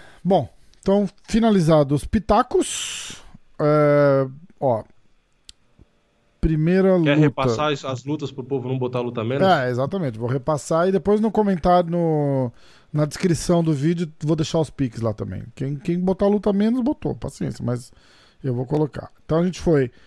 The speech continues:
Speaker 1: Primeira luta que a gente escolheu foi Francisco Figueiredo contra o Malcolm Gordon. <laughs> O Tartaruga Ninja. É, eu fui de Figueiredo submission no segundo round.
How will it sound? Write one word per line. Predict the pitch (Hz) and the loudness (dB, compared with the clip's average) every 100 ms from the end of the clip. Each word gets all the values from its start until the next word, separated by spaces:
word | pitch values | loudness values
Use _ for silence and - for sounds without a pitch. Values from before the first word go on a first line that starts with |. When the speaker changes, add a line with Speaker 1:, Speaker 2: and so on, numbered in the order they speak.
| - _ - | -20 _ -4
Speaker 1:
Primeira | 160 190 226 | 2 4 4
luta | 214 190 | 4 2
que | 175 | 0
a | |
gente | 160 | -2
escolheu | - 175 165 185 | 0 2 4 2
foi | - 175 | 2 0
Francisco | - 160 - 214 - | 2 -2 0 -2 -2
Figueiredo | - 196 180 170 175 | -2 2 4 4 2
contra | 175 160 | -2 -2
o | 160 | 0
Malcolm | 156 165 175 185 180 | 2 2 2 0 -2
Gordon. | 165 135 143 139 117 104 101 - - _ _ - | 0 2 4 4 0 -8 -10 -16 -20 _ _ 0
<laughs> | 131 - 160 | 2 2 -2
O | - | 0
Tartaruga | - 208 - 180 156 139 | 0 0 0 2 2 2
Ninja. | 143 135 120 120 - - - - - 123 - - | 2 0 -2 -4 -18 -20 -18 -14 -10 -8 -10 -6
É, | 156 160 156 151 151 147 143 135 | 0 2 4 4 4 4 2 2
eu | 180 196 | 4 4
fui | - 185 | 4 0
de | 160 | 0
Figueiredo | - 214 208 190 170 147 | -2 0 4 4 4 0
submission | - 175 165 165 139 | -4 0 2 2 2
no | 151 | 0
segundo | 131 143 196 | 0 0 2
round. | 180 151 165 196 | 2 2 0 -2